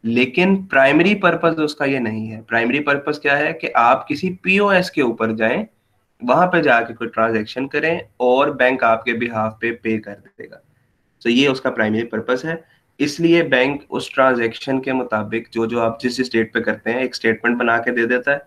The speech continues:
और आपको ड्यू date बता देता है। अब अगर आप उस due date पे पे कर देते हैं तो आपको कोई interest, कोई penalty, कुछ भी हिट नहीं होता। लेकिन अगर आप due date पे पे नहीं करते तो फिर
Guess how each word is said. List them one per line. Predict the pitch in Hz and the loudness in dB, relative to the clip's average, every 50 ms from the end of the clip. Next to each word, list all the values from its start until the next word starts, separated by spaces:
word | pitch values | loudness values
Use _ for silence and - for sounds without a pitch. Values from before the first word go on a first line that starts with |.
| _ _ _ _ _ _ - | _ _ _ _ _ _ -4
और | - 127 139 | 0 2 4
आपको | 131 123 - - 127 | 4 4 2 0 0
ड्यू | 123 120 113 110 | 2 4 4 4
date | 107 110 104 - | 4 2 0 -2
बता | - 104 - 92 90 | -6 -10 -10 -10 -12
देता | - 107 - - - | -12 -14 -18 -20 -20
है। | - _ _ _ _ _ _ _ _ _ _ - | -20 _ _ _ _ _ _ _ _ _ _ -2
अब | - 123 - 160 | -2 0 0 0
अगर | 156 151 160 156 | 0 0 2 2
आप | 156 156 156 | 2 2 2
उस | 156 147 | 0 -2
due | 131 131 131 127 | 0 0 -2 0
date | 139 135 131 - | -2 -4 -4 -4
पे | 147 135 | -6 -6
पे | - - 117 117 | -2 -2 -2 -2
कर | 127 135 139 | 0 -2 0
देते | 139 151 147 151 - | 0 -2 -2 -2 -2
हैं | 156 156 160 160 160 - _ _ _ _ _ _ _ - | -4 -4 -4 -6 -10 -14 _ _ _ _ _ _ _ -2
तो | 123 | 0
आपको | 120 117 117 - 127 120 | 0 0 0 -2 -6 -6
कोई | - 123 120 120 120 120 120 104 | -2 0 0 2 2 2 0 0
interest, | 110 117 117 117 117 120 120 117 - - | 0 -2 -2 -2 0 0 0 0 -4 -4
कोई | - 123 120 117 | -2 0 0 0
penalty, | 117 123 117 117 113 113 110 127 120 | 0 0 0 0 0 -2 -2 -4 -2
कुछ | - 156 151 - | -2 -2 -2 0
भी | 143 139 | 2 2
हिट | 120 113 110 - | 2 0 0 -2
नहीं | 113 110 | -2 -2
होता। | 110 107 110 - 110 - - _ _ _ _ _ _ _ | -2 -4 -6 -8 -12 -16 -16 _ _ _ _ _ _ _
लेकिन | 110 113 113 117 147 151 147 | -2 0 0 2 4 4 4
अगर | 143 147 147 147 | 4 4 4 4
आप | 143 143 143 143 - - | 4 4 2 0 -2 -6
due | 131 123 123 123 127 | -4 0 0 0 2
date | 127 127 127 123 - | 2 0 -2 -2 -2
पे | 139 | -4
पे | 131 - - 131 135 | -4 -2 0 0 2
नहीं | 131 127 110 104 107 117 143 175 196 | 2 2 0 0 0 2 2 2 2
करते | 190 175 160 - - - 123 123 135 135 - _ _ _ _ _ _ - | 2 0 0 0 -2 -2 -2 -2 -2 -6 -10 _ _ _ _ _ _ -2
तो | 147 147 - - | -2 -2 -2 0
फिर | 165 170 175 185 | 0 0 0 0